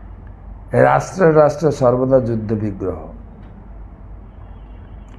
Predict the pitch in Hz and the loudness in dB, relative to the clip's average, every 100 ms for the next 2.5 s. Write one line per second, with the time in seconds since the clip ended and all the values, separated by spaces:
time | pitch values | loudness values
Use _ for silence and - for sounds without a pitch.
0 | - - 170 175 147 123 - - - - | -18 2 4 4 4 2 -2 -14 -18 -20
1 | - - - - - - - - - - | -20 -20 -20 -20 -20 -20 -20 -20 -20 -2
2 | 135 131 104 143 180 | 2 4 6 6 6